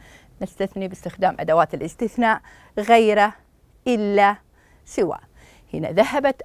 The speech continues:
الأسرة إلى السوق غير خالد. نكمل. تجتمع الأسرة فراغ وتشاهد التلفاز.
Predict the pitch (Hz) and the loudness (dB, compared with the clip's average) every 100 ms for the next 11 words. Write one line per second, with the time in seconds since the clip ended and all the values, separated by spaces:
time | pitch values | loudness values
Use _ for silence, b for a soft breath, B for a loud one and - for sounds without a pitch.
0 | 233 226 226 - - 175 - 262 - _ | -4 -4 -8 -8 -10 -8 -4 -6 -6 _
1 | - 233 202 - - 208 170 180 185 214 | -6 -2 -2 -4 -8 -8 -6 -6 -4 2
2 | 277 294 285 302 294 - - - - - | 2 2 -2 -4 -6 -6 -4 -2 -4 -10
3 | - - _ _ b b b b b b | -12 -16 _ _ b b b b b b
4 | b _ _ _ _ _ - - _ - | b _ _ _ _ _ -20 -20 _ -4
5 | 302 - 240 226 233 _ - b b b | -4 -2 0 0 -2 _ -20 b b b
6 | b b b b - 285 254 285 269 262 | b b b b 0 0 2 2 2 2
7 | 269 262 233 - 254 - 247 - 262 262 | 2 2 2 0 -6 -2 -2 -2 -4 -6
8 | - - 254 247 240 233 226 226 233 - | -4 4 6 6 4 2 -6 -8 -12 -6
9 | 226 208 202 208 202 214 - b b b | -2 -2 -4 -8 -8 -10 -12 b b b
10 | b 202 - - 214 208 - - - - | b -6 -6 -8 -6 -6 -8 -10 -12 -20